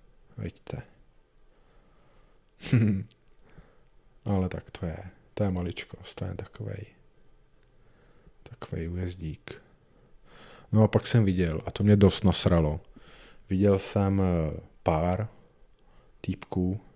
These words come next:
s borcem, jak jdou,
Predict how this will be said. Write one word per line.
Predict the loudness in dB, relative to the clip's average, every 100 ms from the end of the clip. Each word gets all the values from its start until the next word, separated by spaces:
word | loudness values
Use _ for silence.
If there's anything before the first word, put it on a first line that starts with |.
| _ _ _ _ -20 -20 _ -8
s |
borcem, | -2 0 -2 -6 -10 -10 -14 -20 -20 -20 _ _ _ _ _ _ _ _ -2
jak | 0 2 2
jdou, | 4 4 4 2 0 -2 -4